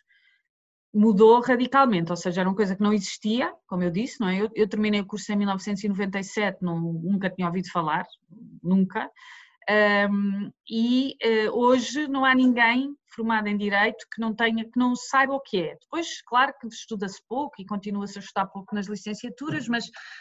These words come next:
toda a gente sabe o que é e há imensa gente com, com formação depois em, em várias, em várias áreas. No consumo, a ideia que eu tenho, eh, é que houve também essa evolução numa lógica de mais de profissionalização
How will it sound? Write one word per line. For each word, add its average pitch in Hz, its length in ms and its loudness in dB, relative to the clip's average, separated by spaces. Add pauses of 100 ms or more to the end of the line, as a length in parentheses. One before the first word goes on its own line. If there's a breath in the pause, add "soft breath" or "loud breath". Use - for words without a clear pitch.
(160 loud breath)
toda 254 180 4
a 254 60 6
gente 262 220 0
sabe 254 200 0
o 240 40 -10
que - 160 -10
é 320 360 -6
e 208 140 -2
há 190 100 4
imensa 220 560 0
gente 214 360 -6
com, 190 260 -8
com 190 160 -6
formação 190 600 -2
depois 196 340 -8
em, 180 380 -6
em 185 100 -6
várias, 175 480 -2 (240)
em 180 100 -10
várias 175 360 -6
áreas. 143 300 -6 (600 soft breath)
No 349 200 0
consumo, 302 460 -2
a 214 40 2
ideia 269 280 4
que 269 120 -2
eu 254 60 0
tenho, 208 500 0 (400)
eh, 175 580 -4
é 208 120 -4
que 226 400 -2
houve 202 220 -6
também 214 200 -2
essa 208 180 -4
evolução 190 460 -8
numa 190 180 -2
lógica 185 360 -6
de 180 40 -10
mais 180 200 0
de - 100 -20
profissionalização 196 1200 -4